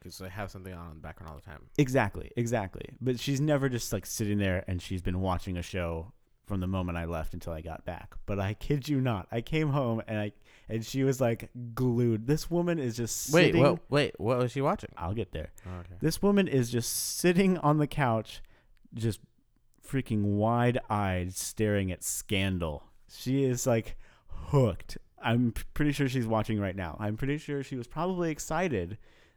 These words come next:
Speaker 2: that I was recording the podcast tonight because she gets some Scandal time.
Speaker 1: Here's the thing. I,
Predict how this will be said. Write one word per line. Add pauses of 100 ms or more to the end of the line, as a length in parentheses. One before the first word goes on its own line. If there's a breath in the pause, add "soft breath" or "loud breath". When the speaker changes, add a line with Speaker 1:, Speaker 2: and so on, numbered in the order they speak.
Speaker 2:
that
I
was
recording
the
podcast
tonight
because
she
gets
some
Scandal
time. (120)
Speaker 1:
Here's
the
thing. (540)
I,